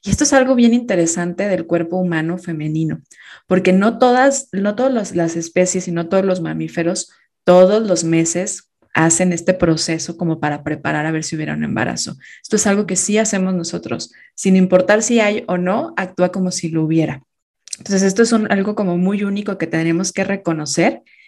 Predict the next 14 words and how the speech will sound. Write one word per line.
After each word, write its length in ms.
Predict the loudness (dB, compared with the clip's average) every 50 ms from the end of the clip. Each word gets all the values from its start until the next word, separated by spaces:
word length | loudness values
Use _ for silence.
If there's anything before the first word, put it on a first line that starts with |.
| _ _
y 140 | -2 0 2
además 800 | 4 4 4 2 0 0 0 0 0 0 -2 -4 -6 -10 -10 _ _ _ _ _ _ _ _
usarlo 440 | -4 -2 0 2 2 4 4 4 4
a 60 | 4
nuestro 300 | 2 0 -2 -4 -6 -4
favor. 440 | -2 -2 0 0 -2 -2 -6 -8 -10 -10
Si 180 | -6 -2 0
hoy 120 | 0 2 0
aprendemos 840 | 0 0 -2 -4 -2 0 2 2 2 0 -2 -4 -6 -10 -10 -12 -14 -18 -20 -20 -20 -20 _ 0
que 340 | 4 6 6 6 6 4 4 2
en 180 | 2 4 4
la 100 | 2 2
fase, 720 | 0 0 0 0 0 0 0 0 0 0 0 0 0 -2 -2
eh, 640 | -2 0 0 0 0 -2 -4 -4 -6 -10 -14